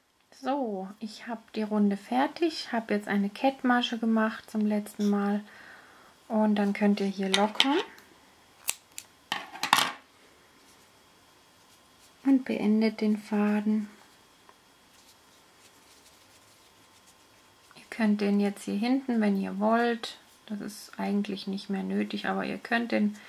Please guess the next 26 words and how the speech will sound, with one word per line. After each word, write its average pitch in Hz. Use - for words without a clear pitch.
so 240
ein 226
bisschen 220
verknoten, 214
aber 202
um 208
Himmels 226
Willen 220
nicht 208
festziehen, 208
weil 202
dann 202
verformt 226
sich -
der 202
Stern, 208
sondern 214
nur 254
ganz 214
locker, 214
dass 240
sich -
unser 208
magischer 208
Kreis 208
hier, 202